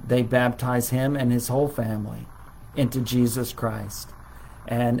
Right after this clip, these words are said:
it said that family, uh, rejoiced because they had come to believe in Jesus.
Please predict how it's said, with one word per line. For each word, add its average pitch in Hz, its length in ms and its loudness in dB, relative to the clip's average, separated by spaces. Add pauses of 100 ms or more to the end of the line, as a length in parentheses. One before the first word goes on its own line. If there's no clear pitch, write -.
it 127 120 0
said 127 400 4
that 127 280 6
family, 123 680 4 (400)
uh, 113 380 2 (100)
rejoiced 120 880 4
because 123 420 4
they 143 120 8
had 135 240 2
come 147 320 -2
to 147 120 -2
believe 139 560 0
in 120 160 -2
Jesus. 117 760 -4